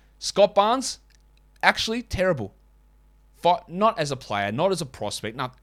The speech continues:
in this game, terrible. Five points in twenty minutes. Siakam, he was on the Sell High show today.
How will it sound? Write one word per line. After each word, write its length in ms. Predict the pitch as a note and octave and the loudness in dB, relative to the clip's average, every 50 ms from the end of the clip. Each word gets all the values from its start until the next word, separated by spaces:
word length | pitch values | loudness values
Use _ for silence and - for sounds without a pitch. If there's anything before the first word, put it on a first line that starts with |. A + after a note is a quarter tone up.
| _ _ - | _ _ -4
in 180 | E3 D3 C3+ | -2 -2 0
this 180 | D3+ F#3 G3+ - | 0 0 -2 0
game, 300 | - D3 D3+ D3+ D#3 - _ _ - | 0 0 0 0 -4 -8 _ _ -14
terrible. 400 | - - B2 A2 G#2+ F#2+ F#2 - _ _ _ _ _ _ _ _ | -10 -8 -6 -6 -6 -8 -10 -20 _ _ _ _ _ _ _ _
Five 340 | - - C#3+ D3 D3 D3 | 0 2 2 2 2 0
points 260 | - - C#3+ C3 B2+ - | -2 -8 -8 -6 -6 -8
in 120 | A#2 A2 | -8 -8
twenty 220 | - - A#2 G#2 | -8 -8 -8 -8
minutes. 380 | G#2 G2+ G2 F2+ - - - - _ _ _ _ _ _ _ _ _ - _ _ _ _ _ _ _ _ _ - - - _ _ _ _ _ - | -8 -10 -14 -16 -16 -18 -18 -18 _ _ _ _ _ _ _ _ _ -20 _ _ _ _ _ _ _ _ _ -20 -20 -20 _ _ _ _ _ -8
Siakam, 560 | - - - F3+ G3+ A3 G#3+ - - C3 C4 - - | -4 2 6 8 8 8 6 4 -2 -2 -4 -8 -6
he 80 | - | -4
was 160 | C3+ B2+ A#2 C3+ | -2 -2 0 0
on 160 | C3+ C#3 C#3 | -2 -2 -2
the 80 | C3 | -4
Sell 260 | B2 - - D3 C#3+ C#3+ | -2 2 2 2 4 4
High 140 | D3 C#3 C#3 | 4 2 2
show 220 | C3 - D3+ C#3+ | 2 2 0 0
today. 320 | C3+ - D#3+ F3+ G#3+ B3 | 0 0 0 0 0 0